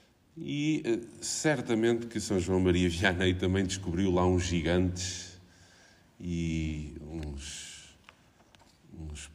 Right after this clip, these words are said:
povos de dura cerviz, mesmo sendo só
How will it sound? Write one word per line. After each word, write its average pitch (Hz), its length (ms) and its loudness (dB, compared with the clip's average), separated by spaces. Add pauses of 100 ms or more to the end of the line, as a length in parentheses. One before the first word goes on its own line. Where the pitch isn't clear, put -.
povos 76 460 -2
de 78 100 -8
dura 85 300 2
cerviz, 78 1120 -6 (800)
mesmo 107 260 2
sendo 95 280 0
só 87 760 0